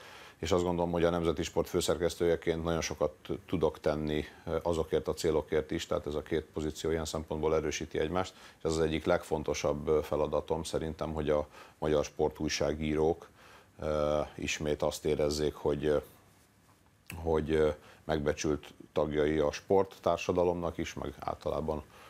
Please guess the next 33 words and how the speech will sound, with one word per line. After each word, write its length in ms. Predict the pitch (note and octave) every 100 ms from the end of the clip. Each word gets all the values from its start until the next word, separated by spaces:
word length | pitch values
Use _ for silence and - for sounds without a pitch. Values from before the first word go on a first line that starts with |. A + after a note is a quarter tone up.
| -
a 100 | -
társadalomnak 680 | - E2+ - G2+ G2 G2 F#2+
is. 100 | F#2+
Sportújságírónak 1040 | - - F#2 G2 F2 E2+ E2+ E2+ D#2+ D#2 E2
lenni 320 | E2 F2+ F#2+
az, 280 | D#2+ D#2 - - -
amikor 340 | - D#2 D#2 D2+
én 220 | D2+ D2
elkezdtem 520 | - D#2 D#2+ D2+ D2 C#2
a 40 |
szakmát, 580 | - F2+ G#2 F#2 F#2 - - - - - -
vagy 140 | C#2
kicsivel 400 | - - D2+ D2+
még 220 | D#2 D2+
korábban, 600 | - F2+ F2+ F2+ F#2 F#2
akkor 240 | E2+ D2 D2+
az 120 | C#2+
egyik 180 | D2+ D2+
legirigyeltebb 840 | D2+ D2 D2 C#2+ D2 C#2+ D2 D2 -
foglalkozás 680 | E2 D2+ D2 D#2+ D#2 D2+ -
volt, 320 | F#2 G#2+ - - - - - _
és, 340 | D#2 D#2 -
ö, 220 | C#2 D2 D2 - - -
bár 240 | D2+ D2
nem 160 | D#2 D2+
mondom 380 | D#2 D2+ D2+
azt, 220 | D2+ - -
hogy, 320 | D2+ C#2+ D2
ö, 120 | C#2+ C#2+ - - _ _ _ _ _ _ _ -
hogy 140 | D#2+ D#2
most 260 | D#2 D2+
nem, 280 | E2 D2+ C#2+ - E2
ö, 360 | E2 D#2+ D2+